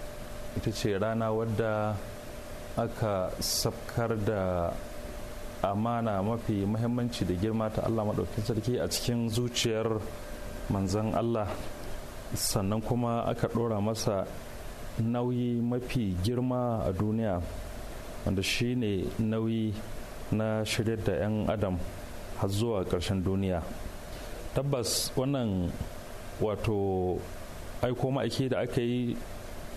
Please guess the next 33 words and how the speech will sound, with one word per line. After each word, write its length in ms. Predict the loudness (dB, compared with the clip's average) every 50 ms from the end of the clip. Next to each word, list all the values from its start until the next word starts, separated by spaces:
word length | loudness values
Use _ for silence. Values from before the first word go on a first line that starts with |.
| -4 -2 0
yana 260 | 0 2 2 2 2
a 40 | 2 2
matsayin 400 | 2 2 2 2 2 2 0 0
kyauta 540 | 0 0 0 0 2 2 2 2 2 2 0 -2 -4 -4 -8 -8 -8 -8 -8 -2 0
mafi 600 | 0 0 0 0 0 0 2 2 2 2 2 2 2
girma 500 | 2 2 2 2 2 2 2 2 0 0 -2 -4 -2 0
ta 80 | 2 2 2
Allah 140 | 2 2 2
Maɗaukin 320 | 2 2 2 2 2 2
Sarki 240 | 2 0 0 0 0 2
ga 120 | 2 2
dukkanin 320 | 2 2 2 2 2 2 2
'yan 40 | 2
adam 160 | 2 2 2 2
na 60 | 0 2
duniya. 380 | 2 2 2 2 2 2 0 0 -4 -6 -8 -8 -8 -10 -10 -10 -10 -10 -10 -10 -10 -10 -10 -4 -2
Akwai 400 | -2 0 2 0 2 2 2 2
abubuwan 400 | 2 2 2 2 2 2 2 2
da 60 | 2
za 100 | 2 2
a 80 | 2 2
ke 120 | 2 2 2
la'akari 400 | 2 0 2 2 2 2 2 2
da 120 | 2 0
su, 280 | 2 2 2 2 2 0 0 0 0
daga 160 | 0 2 2 0 0
ciki 320 | 0 0 2 2 2 2 2
har 140 | 2 0
da 140 | 2 2 0 0
shi 260 | 0 0 0 2 2
ne 120 | 2 2 2
wato 400 | 2 0 0 0 0 2 2 2
zaɓe 560 | 2 2 2 2 2 2 2 2 2 2